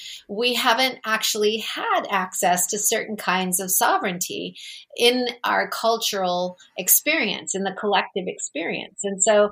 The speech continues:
where do we have to start? We have to start by having sovereignty over our inner domains. And as we are working on that and bringing integrity to the inner life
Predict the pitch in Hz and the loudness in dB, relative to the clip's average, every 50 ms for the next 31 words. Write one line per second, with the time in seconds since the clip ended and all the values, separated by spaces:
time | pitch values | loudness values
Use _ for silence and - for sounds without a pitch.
0 | - - - - - - - - - - 226 208 220 233 247 277 302 294 277 269 | -2 -8 -18 -18 -20 -18 -18 -14 -10 -8 -2 2 4 6 6 6 4 4 2 0
1 | 277 262 262 262 254 - 247 247 - - 311 320 285 240 233 226 226 220 226 208 | -2 0 0 -2 -2 0 0 0 4 4 4 4 4 4 2 0 0 0 -2 -2
2 | - - 254 240 247 247 247 233 226 226 220 226 226 226 214 208 - - 214 220 | 0 2 4 4 4 4 4 4 4 4 4 2 2 0 0 0 2 2 2 2
3 | 226 226 226 220 - 226 208 - 214 208 208 208 196 196 196 - - 233 254 262 | 2 0 -2 -4 -2 -2 0 0 0 0 2 4 4 4 4 2 -2 -2 -2 -2
4 | 247 208 196 208 196 185 180 170 165 160 170 175 - - 202 190 185 190 208 196 | 0 0 0 0 0 0 -2 -4 -4 -6 -6 -4 -4 -2 0 2 2 4 4 2
5 | - 208 214 208 202 196 196 202 202 220 254 302 311 - 330 269 226 196 175 170 | 2 2 2 4 4 4 2 2 0 0 0 0 0 -2 -4 -6 -4 -4 -6 -6
6 | 170 175 160 156 160 165 190 220 - - - 190 196 190 185 190 190 196 214 240 | -8 -8 -8 -6 -4 -4 -4 -4 -4 -4 -4 -4 -4 -4 -6 -8 -8 -6 -6 -4
7 | 269 302 311 277 240 220 208 202 202 - - 269 262 233 214 208 202 190 185 196 | 0 2 2 2 2 0 -2 -2 -2 -2 0 0 0 0 0 -2 -2 -2 -2 -4
8 | 202 - - - 196 196 - - - 240 254 269 262 226 180 165 160 160 151 175 | -4 -4 -4 -4 -4 -6 -6 -6 -6 -4 -2 0 0 0 0 -2 -2 -4 -2 -2
9 | 202 226 - | -2 -4 -4